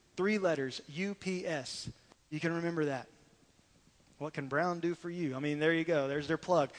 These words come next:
Now, my, my uncle works for FedEx, so I apologize for anyone in here with FedEx. But U P S, it's very simple. The first thing, if you got a pen, write this down. Practical steps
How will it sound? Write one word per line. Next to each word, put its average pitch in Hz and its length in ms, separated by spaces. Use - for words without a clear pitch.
Now, 147 280
my, 143 200
my 147 140
uncle 180 300
works 185 180
for 208 100
FedEx, 175 400
so 143 300
I 131 100
apologize 156 520
for 156 120
anyone 156 240
in 170 60
here 165 160
with 208 140
FedEx. 160 420
But 156 260
U 165 200
P 180 240
S, 160 220
it's 143 100
very 170 240
simple. 151 420
The - 60
first 165 300
thing, 151 320
if - 40
you 156 60
got 151 140
a - 40
pen, 160 240
write 147 200
this - 160
down. 147 260
Practical 170 380
steps - 560